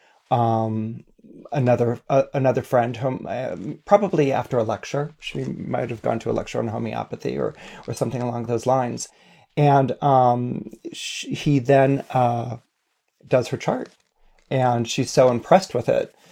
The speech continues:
you know, and he picks out things like an illness, or I think there might have been a broken leg or, or something along these lines. And, um, and,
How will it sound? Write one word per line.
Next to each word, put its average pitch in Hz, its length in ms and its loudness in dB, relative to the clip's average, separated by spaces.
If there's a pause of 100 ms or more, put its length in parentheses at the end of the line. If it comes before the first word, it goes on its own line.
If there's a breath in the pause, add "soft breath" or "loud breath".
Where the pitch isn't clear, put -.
(240 soft breath)
you 135 120 0
know, 113 280 2
and 131 240 0
he 123 300 -2 (120)
picks - 240 2
out 127 200 4
things 120 240 0
like 113 120 0
an 113 120 0
illness, 113 340 -4
or 120 60 -2
I 110 80 -2
think 110 160 -10
there 110 100 -4
might 110 140 -6
have 107 80 -8
been 113 100 -4
a - 20 -6
broken 110 340 -2
leg 113 320 -2
or, 110 140 0
or 117 280 -2
something 120 320 -4
along 117 240 -2
these 117 200 -4
lines. 139 520 -4 (480 soft breath)
And, 135 420 4
um, 117 580 2 (200)
and, 123 400 0